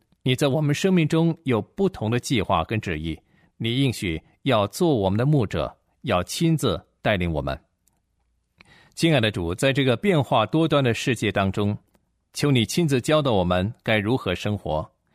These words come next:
你是多么愿意参与在我们生命中，你会向我们显明你的旨意，使我们心里边有出人意外的平安。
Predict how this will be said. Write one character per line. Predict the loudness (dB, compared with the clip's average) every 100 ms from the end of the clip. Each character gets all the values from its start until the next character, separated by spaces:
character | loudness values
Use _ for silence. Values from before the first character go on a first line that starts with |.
| _ _
你 | -2 0
是 | 0
多 | 2 2
么 | 4
愿 | 4 2 2
意 | 0 -2 -6
参 | -14 -6 0 2
与 | 2 0
在 | 0
我 | 0 0
们 | -2
生 | -2 0
命 | 0
中， | 0 0 -2 -8 _ _ _ _
你 | 0
会 | 2 0
向 | 2 2
我 | 4
们 | 2 0
显 | -2 -2 0
明 | 2 0 -2
你 | -2
的 | -2
旨 | -2 -4 -4
意， | -4 -4 _ _ _
使 | -4 0
我 | 2
们 | 2 2
心 | 2
里 | 2 2
边 | 0 0 -2
有 | -2 0 -2
出 | -2 0 2
人 | 2 2 0
意 | 0 0
外 | 0
的 | 0
平 | -6 -6 -2
安。 | 0 0